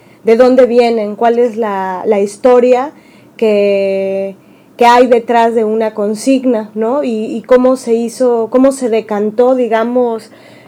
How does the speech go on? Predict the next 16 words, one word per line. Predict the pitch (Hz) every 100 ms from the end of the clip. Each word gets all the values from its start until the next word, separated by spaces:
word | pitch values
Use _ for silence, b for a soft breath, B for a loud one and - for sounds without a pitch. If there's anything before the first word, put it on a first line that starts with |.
| B
eh, | 214 214 208
todo | 208 247 240 240
una | 233 240 240 233 226
especie | 220 240 233 247
de | 226
constructo | 214 202 214 214 247 247 240 233
de, | 208 190
de, | 180 196 190
de | 175 190 196 190 180 _ -
pensamiento | 202 202 196 196 220 262 277 262 208
o | 196
teórico | 202 202 226 254 277 - 339 359 B B B
y | 220
cómo | - 254 254 262 254 254 247 226 214 202 196 B B
se | - - 220 220 214 208
ex-, | 214